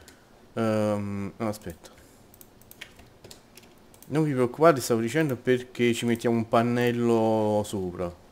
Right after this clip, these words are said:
Un solapanno e sole, no. Sopra, ovviamente,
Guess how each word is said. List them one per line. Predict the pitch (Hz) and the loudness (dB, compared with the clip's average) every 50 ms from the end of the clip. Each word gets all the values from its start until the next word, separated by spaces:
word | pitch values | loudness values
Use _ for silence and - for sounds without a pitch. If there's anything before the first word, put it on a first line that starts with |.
| - - - - - - - - - - - - - | -20 -20 -20 -20 -20 -20 -20 -20 -20 -20 -20 -20 -16
Un | 92 92 92 98 98 95 | -14 -12 -10 -10 -10 -6
solapanno | - - 110 110 107 107 - - 110 110 104 104 98 101 | -4 0 2 2 2 2 2 2 2 2 2 0 -2 -2
e | 110 | -4
sole, | 117 - - 95 98 98 95 92 92 90 | -4 -6 -6 -6 -4 -4 -4 -4 -4 -6
no. | 82 78 - - - - | -8 -10 -12 -18 -20 -20
Sopra, | - - - 123 135 120 120 117 117 - - - | -12 -6 -2 0 2 4 4 4 2 2 -2 -2
ovviamente, | 135 143 135 139 139 135 135 131 127 120 117 - 123 120 123 123 - - | -2 0 2 2 2 4 4 4 2 2 2 4 6 6 6 6 4 0